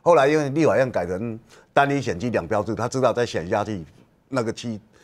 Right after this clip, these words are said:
刚好划出来那个区，他选不赢，所以他就宣布退选。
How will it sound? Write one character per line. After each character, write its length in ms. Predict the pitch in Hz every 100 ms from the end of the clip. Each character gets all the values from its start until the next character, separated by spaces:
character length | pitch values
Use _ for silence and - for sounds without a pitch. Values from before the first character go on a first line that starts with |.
| _ _
刚 160 | 170 160
好 100 | 110
划 240 | 123 139
出 140 | 120 127
来 100 | 101
那 80 |
个 100 | 110
区， 240 | 110 113 110
他 160 | - 143
选 260 | 139 - 80
不 140 | 120
赢， 240 | 90 78 82 _ _ -
所 160 | 120
以 20 |
他 140 | 117 117
就 240 | 123 107 - -
宣 260 | - 123
布 140 | 120 110
退 200 | - 110
选。 220 | 85 67